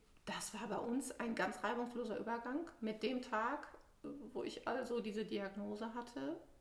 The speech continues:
hat mein Mann alles an sich genommen, hat das also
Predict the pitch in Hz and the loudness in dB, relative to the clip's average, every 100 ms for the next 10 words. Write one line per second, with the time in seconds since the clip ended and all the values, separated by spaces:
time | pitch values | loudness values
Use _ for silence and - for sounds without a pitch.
0 | - 196 202 190 180 180 175 170 - 220 | -14 -10 -8 -6 -6 -6 -6 -8 -6 -4
1 | 262 285 - - - - - 294 392 311 | -2 -4 -8 -20 -20 -6 0 0 2 -2
2 | - 233 214 - 220 214 - 214 - 214 | -4 -4 -2 -2 -2 -4 -2 -2 -2 -2
3 | - 233 214 220 208 | -2 -2 0 0 0